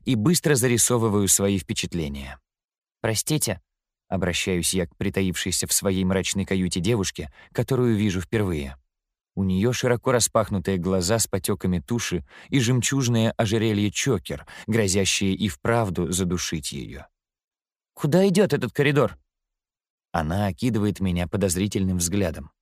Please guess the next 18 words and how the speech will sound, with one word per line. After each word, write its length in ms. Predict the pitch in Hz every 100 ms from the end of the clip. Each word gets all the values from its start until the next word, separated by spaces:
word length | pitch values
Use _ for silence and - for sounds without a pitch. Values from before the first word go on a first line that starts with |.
| _ _ _ _ _ _ _ _ _ _ _ _ _
"Никуда 520 | 151 143 123 117 123 135
не 220 | 123 113
идет. 360 | 104 104 - _
Вот 320 | 123 107 131
же 180 | 113 98
он 120 | 98
на 80 | 101
своем 380 | 95 104 107 120
месте". 440 | 95 101 - 95 - _ _ _ _ _ _ _ _ _ _ -
С 120 | -
этими 260 | 98 92 90
словами 540 | 92 87 110 95 85
она 220 | - 104 110
исчезает 640 | - - 110 90 95 87
внутри 480 | - 85 73 104 113 _ _ -
и 100 | 143
захлопывает 720 | 120 - 110 - 87 85 73
дверь. 380 | 73 67 -